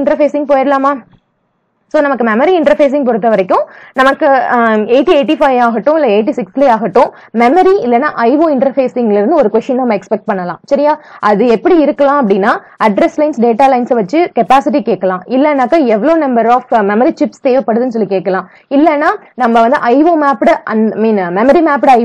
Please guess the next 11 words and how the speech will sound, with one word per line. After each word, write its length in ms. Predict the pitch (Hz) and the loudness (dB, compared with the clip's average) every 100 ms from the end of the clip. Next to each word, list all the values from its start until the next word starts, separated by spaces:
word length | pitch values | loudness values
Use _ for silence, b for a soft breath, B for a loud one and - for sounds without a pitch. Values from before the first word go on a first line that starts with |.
| 262 | 2
ஓ, 60 | 302 233 | 2 2
ஐ 20 | 285 302 | 2 2
O 20 | 277 | 0
mapped 220 | 233 240 | 0 0
I 40 | 202 226 | 0 0
ஓன்னு 200 | 277 247 | 0 -2
சொல்லிட்டு 220 | 214 339 247 | -2 -2 -2
next 260 | 220 - 254 240 | -4 -4 -2 0
வீடியோல 400 | 294 277 208 226 571 B B 240 | 0 0 2 2 0 B B 0
நம்ம 140 | 233 | 2
ஒரு 80 | 226 | 2